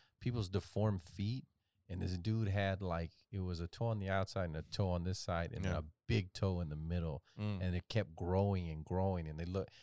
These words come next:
Speaker 1: looked under there. It was, like, a crooked bone and stuff. And Edwards there's just eating fucking co-, uh, hot dogs, chili dogs. And I'm like, "How the fuck are you eating chili dogs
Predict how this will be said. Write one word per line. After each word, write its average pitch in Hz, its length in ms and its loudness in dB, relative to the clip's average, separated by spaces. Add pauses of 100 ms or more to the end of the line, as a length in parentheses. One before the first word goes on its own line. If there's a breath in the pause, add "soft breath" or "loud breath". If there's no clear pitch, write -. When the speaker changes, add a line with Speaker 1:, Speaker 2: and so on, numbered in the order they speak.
(180 soft breath)
Speaker 1:
looked 107 220 2
under 117 280 2
there. 98 100 0
It 90 40 -2
was, 90 120 -2
like, 92 120 -6
a 80 140 -10
crooked 85 400 -4
bone 101 260 2
and 98 120 -4
stuff. 104 320 -2 (440 soft breath)
And 80 140 -6
Edwards 104 320 6
there's 95 180 2
just 95 240 -6
eating 92 300 0
fucking 87 520 -4 (120)
co-, - 180 2
uh, 87 180 4
hot - 240 4
dogs, 80 540 -2
chili 120 240 4
dogs. 90 400 2
And 98 80 0
I'm 101 100 0
like, 98 220 0 (380 soft breath)
"How - 160 2
the 165 100 4
fuck - 420 2
are 175 40 -4
you 147 60 0
eating 151 220 0
chili 139 280 0
dogs 104 380 0